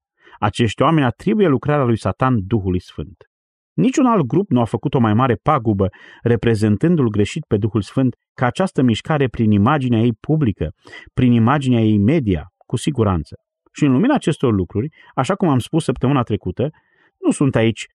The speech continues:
ca să-L apăr pe Duhul Sfânt. El poate să se apere foarte bine și cu siguranță judecata a fost pronunțată și când va cădea, nu poți decât să stai și să aștepți să vezi. Dar reprezentarea greșită continuă cu așa numitele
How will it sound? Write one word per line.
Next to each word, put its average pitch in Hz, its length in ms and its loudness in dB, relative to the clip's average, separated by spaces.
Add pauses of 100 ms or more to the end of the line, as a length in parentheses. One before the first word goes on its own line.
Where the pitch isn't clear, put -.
ca 123 140 -2
să-L 120 240 0
apăr 101 280 0
pe 107 100 -2
Duhul 95 240 -4
Sfânt. 110 360 -4 (340)
El 107 280 2 (120)
poate 165 300 -2
să 107 120 -6
se - 140 -4
apere 104 260 -2
foarte 117 400 -2
bine 107 300 0 (240)
și - 160 -4
cu 135 140 -2
siguranță 180 560 -2
judecata 117 500 -2
a 120 40 -2
fost - 260 -6
pronunțată 110 720 -2 (260)
și - 140 -12
când 117 200 -2
va 107 160 -2
cădea, 113 540 -2 (580)
nu 110 260 -2
poți 156 300 -2
decât 135 360 -4 (300)
să - 200 -8
stai 143 360 0
și 127 140 -6
să - 120 -8
aștepți - 500 -8
să 92 100 -10
vezi. 85 260 -14 (640)
Dar 113 360 0
reprezentarea 127 760 0
greșită 151 420 0
continuă 139 460 0
cu 117 120 -2
așa 127 180 0
numitele 131 500 2